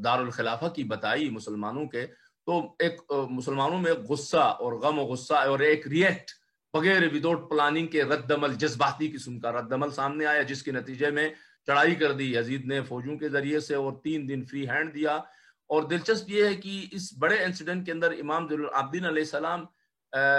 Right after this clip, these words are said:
बज़ाहिर जो है direct face नहीं कर गए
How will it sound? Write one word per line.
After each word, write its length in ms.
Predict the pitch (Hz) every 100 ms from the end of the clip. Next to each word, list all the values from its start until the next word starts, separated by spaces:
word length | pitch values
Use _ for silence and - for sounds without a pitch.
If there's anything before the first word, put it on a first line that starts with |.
| 135 135 120 120
बज़ाहिर 500 | 160 180 180 196 233
जो 160 | 208
है 420 | 196 185 185 147 107
direct 580 | 139 160 226 220 -
face 540 | - - 175 185 - -
नहीं 160 | 131 151
कर 180 | 123 104
गए 320 | 101 98